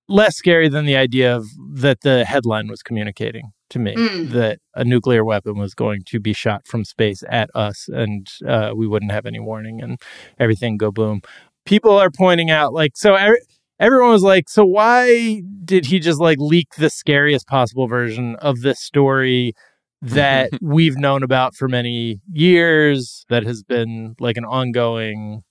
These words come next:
Speaker 1: you know, piece of information that the intelligence committees were aware of?" And people think it's possible reasons have to do with, uh, trying to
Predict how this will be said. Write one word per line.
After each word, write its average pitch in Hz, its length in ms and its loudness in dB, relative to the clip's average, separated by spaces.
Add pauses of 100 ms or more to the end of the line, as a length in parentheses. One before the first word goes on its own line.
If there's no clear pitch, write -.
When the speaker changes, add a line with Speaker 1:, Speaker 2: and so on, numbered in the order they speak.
(380)
Speaker 1:
you 104 100 -8
know, 101 120 -6
piece 120 260 -4
of 110 80 -4
information 104 880 -6
that 110 180 -6
the 104 380 -10 (340)
intelligence 107 760 -4 (280)
committees 107 600 -4
were 131 220 0
aware 151 280 4
of?" 139 80 2 (540)
And 175 420 0
people 165 280 4
think 151 200 0
it's 131 80 -4 (100)
possible 139 380 0
reasons 127 720 -4
have 123 320 -2
to 123 120 -6
do 120 200 0
with, 117 320 -2 (100)
uh, 113 220 -2
trying 113 400 -4
to 113 420 -4